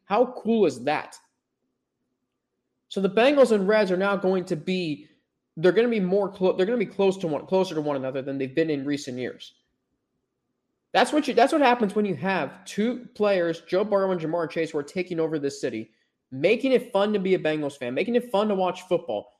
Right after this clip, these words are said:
And now they're going out into the community just to go to a baseball game on a Tuesday afternoon in April. It's gonna be nice weather, hopefully.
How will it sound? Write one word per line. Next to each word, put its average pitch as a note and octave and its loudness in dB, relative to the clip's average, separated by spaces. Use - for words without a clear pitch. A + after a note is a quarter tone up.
And D#3+ -2
now G3 0
they're C4 4
going A3 2
out A3 -2
into A3+ -2
the G#3+ -10
community F3 -4
just A#3+ -6
to - 0
go B3+ 8
to B3+ 8
a A3 8
baseball F3+ 2
game C#3+ -4
on C#3+ -4
a C3+ -6
Tuesday G#3+ 0
afternoon D#3+ -4
in G#3+ -2
April. D#3 0
It's D3 -4
gonna E3 -2
be D#3 -4
nice E3 -8
weather, C#3+ 0
hopefully. C3 -4